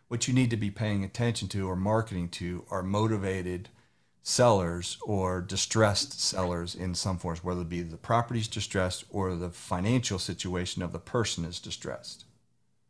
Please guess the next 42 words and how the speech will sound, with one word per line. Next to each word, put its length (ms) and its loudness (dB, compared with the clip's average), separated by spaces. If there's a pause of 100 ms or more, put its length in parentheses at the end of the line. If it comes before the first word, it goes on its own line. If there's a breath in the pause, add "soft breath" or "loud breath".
(960)
If 220 -2
you're, 100 2 (180)
if 180 -2
you're 100 2
marketing 540 6
to 140 -2
someone 460 4
outside 580 4
of 80 -2
that, 220 -4 (100)
that 140 -8
they 160 -6
not, 300 -2
that 140 -2
they 140 -4
want 320 2
to 80 -2
sell 300 0
versus 340 -4
a 80 -2
need 380 0
to 100 -4
sell, 380 -2 (920)
uh, 500 -10
you're 300 0
gonna 160 8
be 140 4
banging 380 2
your 100 -2
head 180 0
against 320 -6
the 60 -10
desk. 440 -12 (320)
So 140 2
that's 240 6
number 160 4
two. 280 2
Number 200 2
three 340 4
is 260 0
money. 420 0 (380)
Now, 400 4